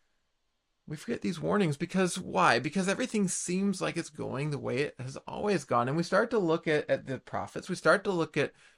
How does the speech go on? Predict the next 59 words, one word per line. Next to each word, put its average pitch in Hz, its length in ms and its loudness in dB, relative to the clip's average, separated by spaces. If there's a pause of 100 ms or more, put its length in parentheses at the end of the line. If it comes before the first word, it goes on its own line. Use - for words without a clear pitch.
(100)
the 135 100 0
apostles, 123 580 0
and 175 80 2
they've 151 160 2
said 170 200 -2
that 160 260 0
things 151 240 0
are 139 60 2
going 139 160 2
to 120 60 -4
happen 135 360 -8
soon, 143 280 0
that 208 120 0
this 135 160 -2
is 113 180 -6
urgent, 135 460 2
but 165 120 8
it 139 80 4
doesn't 185 260 4
feel 214 320 4
very 135 280 4
urgent 156 400 0
because 147 480 2 (320)
for 143 200 -2
however 180 340 8
many 165 200 4
years 147 260 2
we've 131 120 -2
been 123 120 0
alive, 139 420 2
and 123 100 2
all 165 160 6
of 180 80 2
us 151 200 2
have 120 120 -4
been 127 120 -2
alive 117 480 0
for, 113 420 -4 (960)
I'm 123 140 -6
going 143 160 0
to 107 80 -2
wager 131 400 -2
we 113 120 -6
probably 143 280 -8
don't 131 160 -6
have 120 160 -6
anyone 113 260 -4
who, 117 240 -10 (100)
who's 110 120 -10
been 123 180 -4
alive 117 500 -2 (160)
listening 135 440 0
tonight 123 340 -2
for 117 120 -8
less 127 220 0
than 110 140 -6
a 104 60 -4
decade. 110 440 0
If, 170 160 0